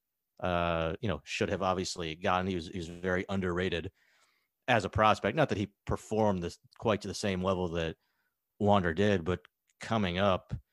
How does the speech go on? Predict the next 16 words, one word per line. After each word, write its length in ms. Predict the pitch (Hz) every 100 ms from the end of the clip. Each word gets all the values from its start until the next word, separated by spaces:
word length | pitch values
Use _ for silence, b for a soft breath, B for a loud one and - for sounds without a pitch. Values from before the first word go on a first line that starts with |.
| _ _ _ -
he, 160 | 123 98
he 160 | 131
was 140 | 127 98
always 280 | 113 117
a 40 | 98
guy 260 | 104 104
who 500 | 92 104 92 92 90 - _ _ _ _ -
also 460 | 107 - 101 95 -
put 200 | - 120
the 60 | 110
bat 280 | 110 113 110
to 80 | 110
the 60 |
ball 380 | 92 101 104 110 95
a 60 |
lot, 340 | 92 104 107